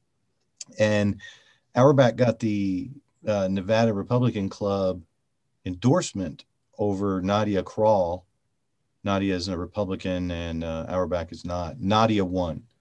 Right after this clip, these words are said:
So the, uh, Nevada Republican Club can stuff their endorsement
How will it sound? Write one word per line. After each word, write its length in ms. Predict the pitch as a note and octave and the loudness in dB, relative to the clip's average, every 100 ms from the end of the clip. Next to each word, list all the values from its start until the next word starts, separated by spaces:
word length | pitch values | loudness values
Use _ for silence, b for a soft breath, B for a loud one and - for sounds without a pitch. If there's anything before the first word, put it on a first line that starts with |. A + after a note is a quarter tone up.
| _ _ _ _ _ | _ _ _ _ _
So 380 | - G#2 G2 F#2 | 0 2 4 2
the, 400 | F#2+ F#2 F2+ F2 | 2 2 2 0
uh, 120 | E2 | 0
Nevada 320 | F2 G2 F#2+ | 2 2 2
Republican 460 | F#2 G2 F#2+ F#2 E2+ | 2 -2 -2 -4 -2
Club 280 | G2 F2+ | 0 0
can 200 | E2+ F2 | -2 -6
stuff 440 | D#2+ - G2 F2+ - | -6 -4 -2 -2 -4
their 160 | F#2 | -6
endorsement 540 | F2+ E2+ F2 E2+ F2+ | -4 -6 -6 -6 -10